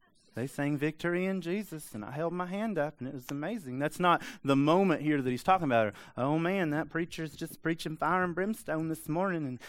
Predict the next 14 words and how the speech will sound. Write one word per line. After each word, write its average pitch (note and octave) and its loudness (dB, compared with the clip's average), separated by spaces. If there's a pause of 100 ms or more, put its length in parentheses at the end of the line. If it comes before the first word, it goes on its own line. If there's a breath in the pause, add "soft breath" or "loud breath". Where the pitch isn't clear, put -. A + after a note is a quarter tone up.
(160 loud breath)
man, D3+ 0
some D3+ -2
little E3 -2
Jimmy F3 -4
got E3 0
saved, E3 0
and C3+ -2
it E3+ -4
was C3+ -8
amazing D3 -4
for B2+ -4
the A#2+ -6
fourth C3+ -6
time." C#3 -4